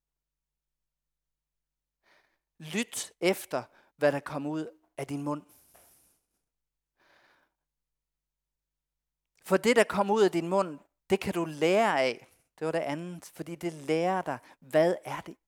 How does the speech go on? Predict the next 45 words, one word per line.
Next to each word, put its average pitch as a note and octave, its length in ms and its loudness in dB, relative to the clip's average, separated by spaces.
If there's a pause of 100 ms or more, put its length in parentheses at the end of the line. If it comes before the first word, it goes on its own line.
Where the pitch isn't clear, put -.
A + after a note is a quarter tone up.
egentlig, G#3 380 -20 (220)
der D3+ 80 -6 (160)
bor F#3+ 360 -12
herinde. D#3+ 500 -12 (720)
Og D#3 120 6
hvis F#3 200 6
der G3+ 80 4
er F#3 120 4
nogen, A3 380 4
du F3+ 220 -4
igen F3+ 380 2
og G#3 60 4
igen F3+ 280 -2
kommer F3 240 -6
til - 180 -6
at F3+ 120 2
tale C#3+ 260 -2
dårligt D#3+ 420 2
om, D#3+ 280 0
eller C3+ 240 0 (320)
hvis D#3+ 160 -2
der F3+ 100 8
er F3+ 60 8
nogle F#3 180 -2
situationer, F#3+ 640 -2
hvor D#3+ 120 0
du D#3+ 120 -2
igen D#3+ 360 0
og A3+ 60 2
igen F3 280 -2
skal D3+ 280 0
være C#3+ 100 4
klogere E3 480 4
end D3 100 0
alle D3 180 6
andre D#3 280 4
og, C3 200 6 (220)
og C#3+ 120 0
kritisere E3 580 2
andre, D#3 300 2 (260)
så - 160 0
fortæller B3+ 640 0
det E3+ 280 -2
om, A3 180 2
hvad G3 360 0